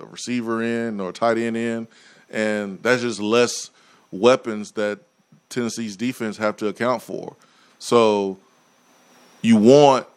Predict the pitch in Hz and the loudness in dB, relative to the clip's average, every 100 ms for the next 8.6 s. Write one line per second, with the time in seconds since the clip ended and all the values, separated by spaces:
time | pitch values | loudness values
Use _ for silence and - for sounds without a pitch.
0 | _ _ _ _ _ _ _ - 123 120 | _ _ _ _ _ _ _ 2 4 4
1 | 107 113 107 101 113 139 120 107 _ _ | 4 2 2 2 2 2 2 -2 _ _
2 | _ _ _ _ _ _ _ _ _ _ | _ _ _ _ _ _ _ _ _ _
3 | _ _ _ _ _ _ 107 107 104 107 | _ _ _ _ _ _ -2 4 6 8
4 | 156 156 113 104 - - 107 120 123 113 | 6 4 -4 -8 -12 -10 -2 0 0 -2
5 | 107 120 107 123 110 104 - 131 127 113 | -2 0 2 0 -2 -6 2 4 4 0
6 | 104 - - 110 113 107 101 120 107 95 | -8 -10 -6 -2 -2 -4 -8 -10 -10 -16
7 | - 107 107 107 104 95 _ _ _ 92 | -12 -10 -6 -4 -4 -8 _ _ _ -6
8 | 98 98 92 127 - | -4 -2 -2 -4 -4